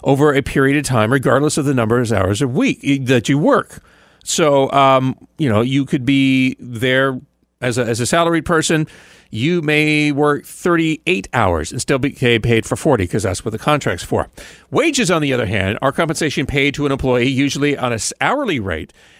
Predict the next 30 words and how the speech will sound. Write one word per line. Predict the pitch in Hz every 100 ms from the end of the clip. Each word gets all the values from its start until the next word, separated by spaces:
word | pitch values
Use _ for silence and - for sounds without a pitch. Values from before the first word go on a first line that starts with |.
| _ -
and, | 151 160 156 156
uh, | 151 147 139
it | 147
depends | 151 156 147
on | 147
the |
number | 139 135 139
of |
hours | 120 123 120
that | -
you | 123
work. | 120 196 202 - - _ _ _ _
So | - 180 151
there's | 165 160 120
that | 180 - 143
difference | 175 - 143 -
between | 127 - 208 196 170
the |
two. | - 117 104
And | 120
although | 156 185 190
salaried | - 202 233 240
employees | 202 - 170 151
are | 143
guaranteed | 147 170 156 165
a | 135
fixed | 160 -
wage, | 139 151 143 123
they | 143 135 139
often, | 147 160 151